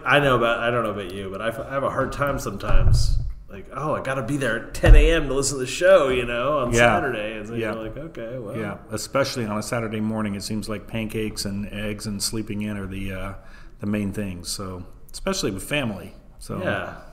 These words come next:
Speaker 2: yeah, yeah, that's it. So, well, hey, we were talking about, you know, summer and taking time off. So, you got some questions?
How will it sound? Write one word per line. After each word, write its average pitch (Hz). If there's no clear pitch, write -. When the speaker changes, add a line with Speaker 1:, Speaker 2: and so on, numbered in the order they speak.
Speaker 2:
yeah, 104
yeah, 104
that's 107
it. 95
So, 110
well, 160
hey, 175
we 151
were 190
talking 165
about, 147
you 139
know, 139
summer 139
and 104
taking 143
time 135
off. 104
So, 113
you 139
got 202
some 185
questions? 214